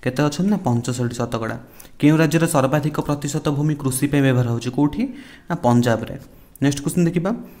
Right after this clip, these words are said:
କେଉଁ ରାଜ୍ୟର ସର୍ବନିମ୍ନ ଭୂମି କୃଷି ପାଇଁ ବ୍ୟବହାର ହୋଇଥାଏ? ନା ଅରୁଣାଚଳ ପ୍ରଦେଶ। ଆମ ଦେଶର ଶତକଡ଼ା କେତେ ଭାଗ ଭୂମି କୃଷି ପାଇଁ ବିନିଯୋଗ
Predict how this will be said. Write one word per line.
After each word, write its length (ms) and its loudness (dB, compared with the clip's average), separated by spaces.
କେଉଁ 180 6
ରାଜ୍ୟର 300 4
ସର୍ବନିମ୍ନ 640 4
ଭୂମି 220 2
କୃଷି 300 -2
ପାଇଁ 120 2
ବ୍ୟବହାର 240 2
ହୋଇଥାଏ? 300 0
ନା 180 -2
ଅରୁଣାଚଳ 380 0
ପ୍ରଦେଶ। 340 -6
ଆମ 200 4
ଦେଶର 300 2
ଶତକଡ଼ା 400 -2
କେତେ 340 -2
ଭାଗ 240 2
ଭୂମି 280 2
କୃଷି 320 0
ପାଇଁ 180 0
ବିନିଯୋଗ 460 2